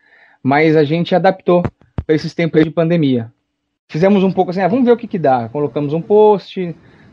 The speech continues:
na internet, é, teve resposta, as pessoas começaram a procurar, uma coisa foi levando a outra, e a gente chegou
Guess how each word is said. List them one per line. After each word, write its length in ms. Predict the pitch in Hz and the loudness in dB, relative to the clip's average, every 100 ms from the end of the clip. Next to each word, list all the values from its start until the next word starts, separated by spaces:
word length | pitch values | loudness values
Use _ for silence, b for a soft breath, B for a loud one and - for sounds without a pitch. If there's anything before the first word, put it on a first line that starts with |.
| - | -8
na 100 | 131 | -4
internet, 960 | 143 165 160 180 185 175 - 175 170 - b b - | -2 0 0 -2 -2 -6 -6 -8 -8 -12 b b -10
é, 220 | 131 131 | -4 -2
teve 260 | 120 160 147 | 0 0 2
resposta, 720 | 147 - 170 185 185 180 175 | -2 -2 0 2 2 0 -4
as 60 | - | -8
pessoas 240 | 147 147 | -6 -6
começaram 300 | - 143 143 | -6 -8 -6
a 40 | 135 | -6
procurar, 1000 | 147 156 156 170 185 185 180 - - _ | -4 0 2 2 0 -2 -4 -8 -20 _
uma 100 | 175 | -4
coisa 200 | 175 170 | -2 0
foi 80 | 180 | 0
levando 200 | 156 156 | 2 2
a 40 | |
outra, 320 | 139 156 160 180 | 4 2 2 -4
e 40 | |
a 40 | |
gente 160 | 170 180 | -4 -4
chegou 520 | 185 156 170 175 175 | -4 0 2 2 -2